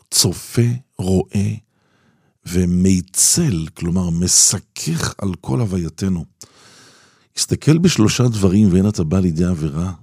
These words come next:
אחד הדברים שנאמר שם זה, "דע מה למעלה ממך". עין רואה.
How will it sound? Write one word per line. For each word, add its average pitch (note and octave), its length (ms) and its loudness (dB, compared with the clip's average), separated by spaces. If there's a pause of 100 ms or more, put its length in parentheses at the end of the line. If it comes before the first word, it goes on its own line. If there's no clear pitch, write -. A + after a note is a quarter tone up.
(680)
אחד A2 240 -6
הדברים F#2 440 -2
שנאמר E2 600 -4
שם E2 300 -6
זה, D2+ 320 -6 (680)
"דע B2 400 2
מה G2+ 220 2
למעלה F2 420 0
ממך". - 320 -14 (680)
עין B2+ 220 4
רואה. G#2+ 340 0